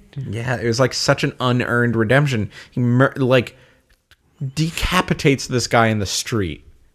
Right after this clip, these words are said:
supposedly, and then saves a van from falling, which is the obvious thing to do. <laughs> It was like,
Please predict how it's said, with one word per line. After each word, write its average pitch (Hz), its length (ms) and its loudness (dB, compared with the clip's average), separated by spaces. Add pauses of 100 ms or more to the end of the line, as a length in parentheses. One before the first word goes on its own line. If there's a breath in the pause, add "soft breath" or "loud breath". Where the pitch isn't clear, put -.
(340)
supposedly, 95 760 -2 (460 loud breath)
and 131 260 2
then 123 500 0 (840)
saves 127 460 0
a 127 60 2
van 101 460 0 (180)
from - 240 -2
falling, 95 560 0
which 127 200 2
is 110 280 -2
the 120 220 -2
obvious 127 440 0
thing 147 260 2
to 151 140 0
do. 120 400 2
<laughs> - 40 -20 (400 soft breath)
It 233 160 0
was 185 180 -2
like, 160 280 0